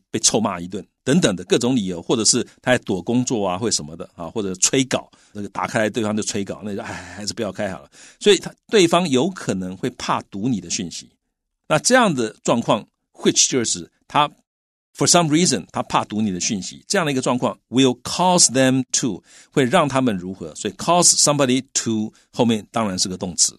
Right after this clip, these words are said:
那后面looking at可能是动词的受词。好，所以我们这里要填什么动词呢？诶，我们看delay，因为它会造成他们delay looking at the text。delay当动词的时候，后面直接加V I N G，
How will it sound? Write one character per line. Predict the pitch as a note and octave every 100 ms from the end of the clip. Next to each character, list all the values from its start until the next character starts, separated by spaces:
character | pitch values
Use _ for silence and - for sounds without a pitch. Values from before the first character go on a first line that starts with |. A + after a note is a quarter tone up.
| _ -
那 | C3+
后 | - - G#3+
面 | F#3 B2+
looking | C#3 F3+ D#3 D3+
at | B2+ A#2+ -
可 | -
能 | F#2+ F#2+
是 |
动 | G2+ B2+ F#2+
词 | -
的 | F#2
受 | - - E2+
词。 | - - - _ _ _ _ _ _ -
好， | A#2
所 | A#2 C3
以 | A#2+ -
我 | -
们 | G2+
这 | G#2+
里 | G#2
要 | G#2+ - _
填 | - A#2
什 | G#2+
么 | G2+
动 | A#2+
词 | G#2+ G2+
呢？ | G2 -
诶， | A2 D3+ - _ _ _ _
我 |
们 | G#2
看 | A#2+ G#2+ _
delay， | A2+ G2+ A#2+ G#2 - _
因 | -
为 | C#3+ C3
它 | - D3
会 | C3 -
造 | C4 G3 C#3
成 | B2+
他 | C3
们 | C3 - _
delay | C#3 C3 E3 F3 D#3+ _ -
looking | B2+ C3+ B2+ B2+
at | A#2 A2+ _
the | G#2
text。 | F#2 G#2+ D2+ - _ _ - _
delay | - C3 F#3+ E3
当 | G2+ B2
动 | C3 B2
词 | - G#2+
的 |
时 | F#2
候， | G2
后 | B2
面 | A2
直 | F#2+ F#2+
接 | G2+
加 | G#2 F#2+
V | F#2 F#2+
I | F2
N | F2 F2
G， | - E2+